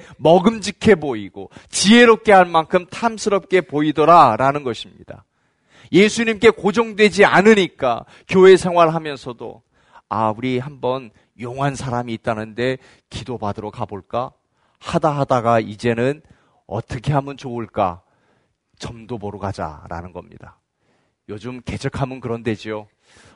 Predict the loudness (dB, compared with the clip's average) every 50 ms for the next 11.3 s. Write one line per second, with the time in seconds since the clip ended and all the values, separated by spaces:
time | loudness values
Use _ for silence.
0 | _ _ _ -6 -6 -4 -4 -4 -6 -8 -6 -4 -4 -4 -2 -6 -10 -10 -12 -10
1 | -6 -4 -4 -4 -6 -10 -16 -14 -12 -12 -12 -10 -10 -10 -12 -12 -16 -18 -16 -16
2 | -14 -14 -14 -14 -12 -14 -16 -12 -12 -10 -10 -10 -10 -10 -12 -14 -14 -12 -14 -14
3 | -14 -16 -18 -18 -18 _ _ -20 _ _ _ _ _ _ _ _ _ _ _ _
4 | -8 -4 -4 -4 -4 -2 -6 -6 -4 -4 -6 -6 -6 -8 -6 -6 -6 -8 -8 -10
5 | -10 -10 -10 -10 -8 -6 -8 -8 -8 -8 -10 -10 -10 -10 -10 -10 -12 -14 -16 -18
6 | -20 -20 -20 -20 _ -20 -20 _ _ _ _ _ _ _ _ _ _ _ _ _
7 | _ _ _ _ _ -8 -6 -4 -2 -2 -2 -2 -4 -4 -2 -2 -4 -4 -6 _
8 | _ _ _ _ _ _ _ _ _ _ _ _ -6 -4 -2 -2 -4 -4 -10 -16
9 | -16 -16 -18 _ _ -8 -6 -6 -6 -6 -8 -14 -14 -14 -14 -14 -14 _ _ _
10 | _ _ _ _ _ _ _ _ _ -2 -2 -2 -2 -8 -12 -12 _ 2 4 6
11 | 6 6 2 -2 -6